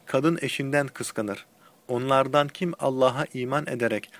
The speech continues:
Allah için sabrederse ona bir şehit sevabı vardır. Kadın kocası hakkında da kıskanır. Sabredene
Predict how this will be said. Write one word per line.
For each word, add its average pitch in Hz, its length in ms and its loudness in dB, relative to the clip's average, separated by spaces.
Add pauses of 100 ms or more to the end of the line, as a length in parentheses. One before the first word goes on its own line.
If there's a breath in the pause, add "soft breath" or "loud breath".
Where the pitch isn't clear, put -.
(160 loud breath)
Allah 139 320 0
için 139 280 -8
sabrederse 120 760 0 (360 soft breath)
ona 143 260 -2
bir 160 120 0
şehit 147 400 -4
sevabı 127 480 0
vardır. 101 400 0 (640 soft breath)
Kadın 147 320 2
kocası 135 440 -2
hakkında 139 600 -2
da 123 100 2
kıskanır. - 560 -8 (360 loud breath)
Sabredene 135 680 0